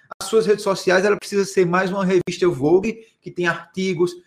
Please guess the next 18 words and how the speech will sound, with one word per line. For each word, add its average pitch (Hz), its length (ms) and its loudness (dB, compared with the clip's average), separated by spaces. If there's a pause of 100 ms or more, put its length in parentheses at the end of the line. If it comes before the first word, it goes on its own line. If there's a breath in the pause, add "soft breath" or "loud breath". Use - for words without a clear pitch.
(100)
tem 254 140 -2
a 262 120 4
parte 214 280 0
publicitária 175 640 -2
também, 160 400 -4
quando 175 200 -6
você - 120 -8
vai 151 120 -2
vender, 147 520 0 (120)
tem, 202 480 -2
mas 160 300 0
ele 208 200 0
trabalha 175 540 2
artigos, 156 720 -10 (120)
dicas, 147 680 -6 (100)
entretenimento, 160 800 -4
tem 214 180 -6
muita 185 540 -2